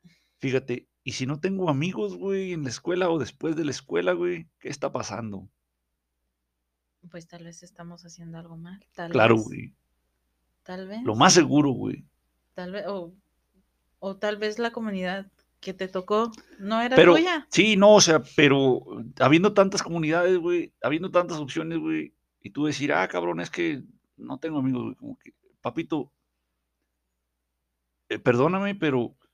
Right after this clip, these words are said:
Speaker 1: el del pedo eres tú, güey. O sea, nos cuesta mucho trabajo, güey, a, ya a, a unas personas
Speaker 2: Oye,
Speaker 1: muchísimo
Speaker 2: y,
Speaker 1: más que a
Speaker 2: y,
Speaker 1: otras,
Speaker 2: y es
Speaker 1: güey.
Speaker 2: que ahorita viene alguien a mi mente, una persona en particular, cuyo
Speaker 1: Ujú.
Speaker 2: nombre no voy a mencionar porque
Speaker 1: Ujú.
Speaker 2: le tengo respeto.
Speaker 1: Ujú.
Speaker 2: Un ser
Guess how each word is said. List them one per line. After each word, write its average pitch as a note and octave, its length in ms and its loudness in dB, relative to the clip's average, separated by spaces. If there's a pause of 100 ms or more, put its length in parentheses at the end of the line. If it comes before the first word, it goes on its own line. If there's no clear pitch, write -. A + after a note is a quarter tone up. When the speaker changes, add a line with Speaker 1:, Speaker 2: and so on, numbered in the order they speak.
(500)
Speaker 1:
el G2+ 220 -8
del A#2 300 -4
pedo F3+ 200 0
eres E3 180 -6
tú, E3 120 -4 (120)
güey. F#3 440 0 (720)
O G2 60 -14
sea, C3+ 340 -4 (200)
nos B2+ 200 -6
cuesta E3 220 -4
mucho F#3 180 -4
trabajo, D#3 360 -2
güey, A#2+ 260 -6
a, G2+ 160 -2
ya C3 160 -4
a, A#2+ 280 -2
a A#2 100 -2
unas D3+ 200 -4
personas D3 300 -6
Speaker 2:
Oye, D#3 80 -2
Speaker 1:
muchísimo C3 320 -4
Speaker 2:
y, C#3+ 60 0
Speaker 1:
más D3 100 -4
que C#3+ 60 -6
a - 20 -4
Speaker 2:
y, C3+ 80 0
Speaker 1:
otras, C#3 220 -4
Speaker 2:
y - 40 -2
es G#2+ 80 -8
Speaker 1:
güey. G#2+ 200 -10
Speaker 2:
que G3+ 80 -8
ahorita G#3+ 340 -6
viene A#3+ 380 -6
alguien A#3 360 -8
a B3 60 -8
mi G#3+ 160 -10
mente, F3+ 380 -12
una A3+ 340 -8
persona G3+ 460 -12
en A3 80 -10
particular, F3 680 -12
cuyo A#2+ 160 -4
Speaker 1:
Ujú. A2 80 -4
Speaker 2:
nombre E3+ 260 -6
no F3+ 160 -10
voy F3 140 -10
a E3+ 60 -14
mencionar D#3 560 -18
porque - 160 -12 (100)
Speaker 1:
Ujú. - 80 -10
Speaker 2:
le D3+ 60 -18
tengo D#3+ 300 -14
respeto. - 520 -20 (500)
Speaker 1:
Ujú. A#2 360 -2
Speaker 2:
Un B3 200 -4
ser C4+ 400 0